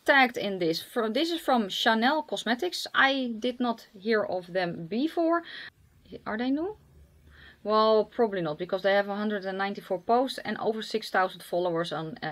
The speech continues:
Instagram. So they're probably not that new, but, uh, you see here,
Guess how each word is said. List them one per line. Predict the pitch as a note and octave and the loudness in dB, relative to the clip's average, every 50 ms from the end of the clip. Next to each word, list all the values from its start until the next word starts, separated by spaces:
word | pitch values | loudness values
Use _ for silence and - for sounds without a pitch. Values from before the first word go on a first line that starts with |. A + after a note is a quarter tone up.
| - - | -6 -6
Instagram. | - E3 - - D3 - F#2 - - | -6 -6 -6 -6 -4 -4 -4 -4 -4
So | - - D#3+ D#3+ E3 - - - - - - - - | -2 0 2 2 0 -2 -6 -16 -18 -18 -18 -2 4
they're | G3 G3 G3 F#3+ F#3 - - | 6 6 6 6 4 -2 -4
probably | - B3 C#4+ C4+ C4 A#3 | 0 0 0 2 0 0
not | G#3+ G3 E3+ F3 E3+ | 0 -2 -2 0 0
that | F3+ F3 F#3 - - | 2 2 2 0 0
new, | A3 G#3+ A#3+ C4+ | 0 2 2 4
but, | C4+ C#4+ D4 D4+ - - - | 4 4 4 4 2 0 2
uh, | A#3+ | 2
you | B3 C4 A#3+ C#4+ C#4+ | 2 2 2 0 -2
see | C4+ - - D#4+ D#4+ D#4+ D4+ B3+ A3+ | -2 -2 2 2 4 4 2 2 2
here, | A#3 C#4+ C#4 B3+ G#3 D#3+ C3 D#3+ - | 2 2 4 4 4 2 2 0 -2